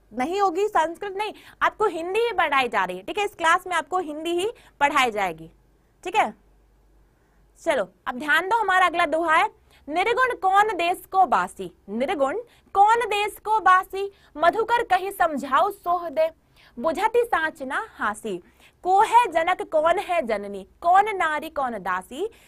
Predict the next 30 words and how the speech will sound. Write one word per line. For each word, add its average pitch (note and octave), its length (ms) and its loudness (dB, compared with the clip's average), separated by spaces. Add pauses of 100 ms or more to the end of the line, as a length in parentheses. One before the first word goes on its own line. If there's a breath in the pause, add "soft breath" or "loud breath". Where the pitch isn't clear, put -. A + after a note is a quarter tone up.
(200 soft breath)
कैसे A4 400 2
बरन G4 360 4
भेष D4 320 -4
है D4 180 -10
कैसो A3+ 460 -4
कही D#4 320 -6
रस C#4+ 240 -6
में G#3 160 -12
अभिलाषी, G3 680 -8 (440 soft breath)
पावे C#4 400 4
गो A#4 180 4
पुण्य A#4 280 0
कियो G#4+ 280 4
आपनो, G3+ 520 0 (280)
पावे A3 360 -2
गो C#4 200 2 (340 loud breath)
पुण्य G#4 200 -4
कियो F#4+ 300 0
आपनो, B3 680 0
जोरे D4 500 -2
करे G#3+ 320 -4
गो A#3 160 -6
गासी, F#3+ 460 -2 (360 soft breath)
सुनत A#4+ 460 0
मौन E4+ 300 4
है F#4 200 2
रहे D4 340 -4
बाविरी, G#3+ 540 -4
सूर G4 420 -4
सबे B3 360 -8